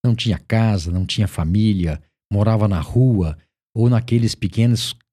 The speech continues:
casebres em construções onde trabalhava como vigia. Com antipsicótico de ação prolongada, ele ficou muito bem por meses, mas as condições precárias de moradia e de vida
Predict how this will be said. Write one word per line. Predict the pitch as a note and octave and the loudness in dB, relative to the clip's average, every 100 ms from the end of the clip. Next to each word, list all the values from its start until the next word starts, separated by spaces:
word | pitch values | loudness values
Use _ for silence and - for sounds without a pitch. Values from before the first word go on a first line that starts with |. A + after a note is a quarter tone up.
| _ - | _ -4
casebres | F#2 D#2 A#2 A#2+ F2 F#2 | -2 2 2 2 0 0
em | G#2+ | 0
construções | A2 A2+ A2+ - G2 - A2+ A2+ F2+ - - _ - | 0 0 0 -2 -2 2 2 2 0 -4 -8 _ -6
onde | G#2+ A2 | 0 0
trabalhava | A2+ A2 G#2+ G2 G2+ G2+ | 0 0 2 2 2 2
como | G2+ G#2+ G#2 | 2 0 0
vigia. | G#2 D#2 C#2+ B1+ - _ _ _ _ _ _ _ _ _ - | 0 -2 -6 -8 -12 _ _ _ _ _ _ _ _ _ 0
Com | G3+ G3+ | 2 4
antipsicótico | F#3+ - - D3+ C3 G#2+ - A2 | 2 0 -2 0 2 0 0 -2
de | F#2 | -2
ação | - A2+ | 0 0
prolongada, | G#2 A2 F#2 D#2 F2+ F#2+ D2 C2+ - _ _ _ - | 0 0 0 -2 -2 -2 -4 -10 -14 _ _ _ -4
ele | B2+ | -2
ficou | C3 C#3 - D3+ | -2 -2 0 2
muito | C#3+ F3+ D#3+ | 4 2 2
bem | A2 B2 C#3+ | 2 2 2
por | C#3+ D#3+ | 0 2
meses, | A2+ A#2+ A2+ E2+ - - - - - _ _ _ _ | 4 4 4 0 -6 -6 -6 -8 -14 _ _ _ _
mas | G2+ G#2 | -2 2
as | A#2 - | 0 0
condições | C3+ C#3 B2+ D3 E3 - | 0 2 2 2 2 0
precárias | F3 F3 - A#2+ G#2+ F#2+ F2 | 0 0 0 2 2 2 0
de | G2 | 0
moradia | A2 C3+ B2 G2+ G2+ F#2 | 2 2 0 0 0 2
e | F2 | 2
de | A#2+ | 0
vida | A2 F2+ F#2+ A#2 C3 | 0 0 0 0 -2